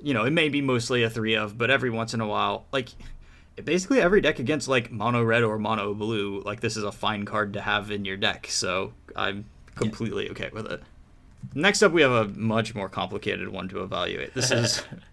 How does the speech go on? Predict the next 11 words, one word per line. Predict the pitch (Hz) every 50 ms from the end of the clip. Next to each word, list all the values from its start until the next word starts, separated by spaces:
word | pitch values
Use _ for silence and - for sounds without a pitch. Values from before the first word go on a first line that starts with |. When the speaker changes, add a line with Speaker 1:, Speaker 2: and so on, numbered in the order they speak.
| -
Speaker 2:
<laughs> | - - - - - - - -
Speaker 1:
Rotting | 120 139 147 156 156 160 143
Regisaur, | 131 135 127 120 120 113 - 120 104 98 101 101 -
two | - - 165 165
and | 143
a | 143
black, | 135 135 131 131 120 120 - -
seven | - - - 135 123 127 131 117
six | 113 - 123 113 120 - - - -
zombie | - - 104 107 117 113 110 107
dinosaur. | 101 104 104 104 107 104 - 110 104 101 101 101